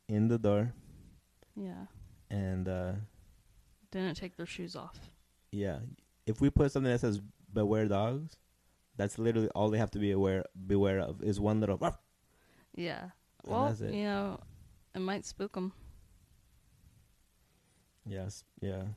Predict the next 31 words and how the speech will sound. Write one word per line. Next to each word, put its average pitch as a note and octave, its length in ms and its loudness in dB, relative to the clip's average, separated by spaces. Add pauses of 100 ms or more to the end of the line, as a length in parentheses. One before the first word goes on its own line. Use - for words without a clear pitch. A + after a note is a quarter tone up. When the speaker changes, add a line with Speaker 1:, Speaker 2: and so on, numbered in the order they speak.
(200)
Speaker 1:
These C#3+ 180 2
dogs, B2+ 380 4
man. C3 380 2 (640)
I - 40 2
wa-, C#3+ 240 4
I D3 60 4
wanna E3 220 4
know C#3+ 140 8
what B2 260 8
they A#2+ 100 8
would A#2 240 6
know. B2 280 6
They B2 120 6
would A#2 140 6
just G2+ 240 0
go A2+ 200 6
in A#2 80 6
the G2 80 2
corner A2 340 0
and F#2 300 -2
just - 160 -6
shake. - 500 -2 (360)
Speaker 2:
Yeah, G3 380 0
no, F#3 240 -2
they F3+ 180 -2
have G3 240 -4
no E3+ 300 -2
guard D3 360 -10
dog C#3+ 260 -8
capabilities. D3 1040 -10 (100)
Speaker 1:
Mm-mm. F#2+ 340 -2